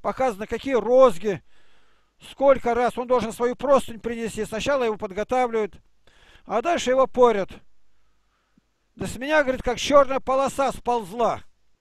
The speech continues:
Крепкие мужчины плачут, вы не подумайте, что от боли, а от того, что они увидели, сколько они потеряли, пока жили вот так. И что интересно, результат лучше, когда мужчину порит женщина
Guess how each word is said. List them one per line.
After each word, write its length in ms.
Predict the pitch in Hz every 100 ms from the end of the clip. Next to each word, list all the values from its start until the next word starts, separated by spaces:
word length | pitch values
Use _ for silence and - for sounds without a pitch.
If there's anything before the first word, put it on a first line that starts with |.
| _ _ _ -
Крепкие 420 | - 302 - 269
мужчины 480 | 262 269 - 320 285
плачут, 480 | - 262 226 202 220
вы 80 | 262
не 80 |
подумайте, 460 | 233 269 294 277 226
что 180 | - 269
от 120 | 220
боли, 540 | 202 330 262 143 101 - - - - _ _ _ _ _ _
а 140 | - 240
от 60 |
того, 280 | - 285 302
что 160 | - 262
они 120 | 269
увидели, 420 | 277 285 269 220
сколько 720 | 190 - - 294 302 - 240 226
они 240 | 254 294
потеряли, 960 | - 226 233 214 262 294 262 147 110 - - _ -
пока 320 | 226 - 254
жили 260 | 202 269 233
вот 220 | 214 -
так. 300 | 196 139 - _ _ _ _ _ _ _ _ _ _ _ _
И 80 | 202
что 220 | - 302
интересно, 640 | 285 269 254 214 - 190 151 _ _ _ _ -
результат 640 | 196 240 269 - 277 240
лучше, 420 | 240 349 302 - 175
когда 360 | 240 254 240
мужчину 520 | 214 247 - 320 294
порит 380 | 226 269 269 254
женщина 720 | 170 277 233 - 175 120 95